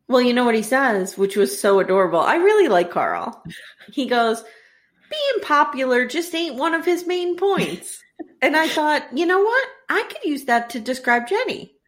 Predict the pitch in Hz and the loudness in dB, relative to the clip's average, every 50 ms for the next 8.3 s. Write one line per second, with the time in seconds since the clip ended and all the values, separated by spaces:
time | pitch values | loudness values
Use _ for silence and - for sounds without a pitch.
0 | _ _ _ _ - - 254 285 269 - 214 175 151 156 - 571 587 208 190 185 | _ _ _ _ -4 0 2 2 4 4 4 4 4 2 2 4 6 6 6 6
1 | 147 - - 285 320 403 392 - - 202 202 196 202 - 311 320 - 254 285 311 | 4 2 4 4 6 6 4 4 4 4 4 4 2 0 -4 -4 -2 -4 -4 -4
2 | 294 - 262 311 311 339 339 320 359 359 339 349 381 381 381 370 370 - 440 480 | -4 -2 -2 0 2 2 2 2 0 0 0 0 0 0 0 -2 -2 -2 -2 -2
3 | 440 247 139 131 220 - 185 220 262 269 269 262 302 311 320 311 311 - 214 196 | -2 -4 -4 -6 -6 -4 0 2 4 2 2 2 2 2 2 2 2 2 2 2
4 | 196 196 202 196 196 196 202 - 190 202 - 180 185 196 - 180 175 170 175 202 | 2 2 0 0 -2 -2 -2 -2 -4 -4 -4 -6 -6 -4 -4 -4 -4 -4 -4 -6
5 | - - - 135 127 127 143 156 175 - _ _ _ - 190 185 196 196 196 185 | -6 -6 -6 -4 -4 -4 -6 -8 -10 -14 _ _ _ -4 -4 -2 0 0 0 2
6 | 190 196 247 247 - 233 - - 226 220 220 254 262 240 220 175 165 160 156 156 | 2 2 2 0 -2 -4 -2 0 -2 0 0 -4 -4 -2 -2 -2 0 0 -2 -4
7 | 151 151 151 - - - - - 175 170 165 165 156 151 151 156 156 156 - 147 | -6 -6 -8 -10 -14 -12 -4 -2 0 0 0 0 -2 -2 -2 -4 -4 -4 -4 -6
8 | 135 127 123 160 175 - | -6 -6 -6 -8 -10 -14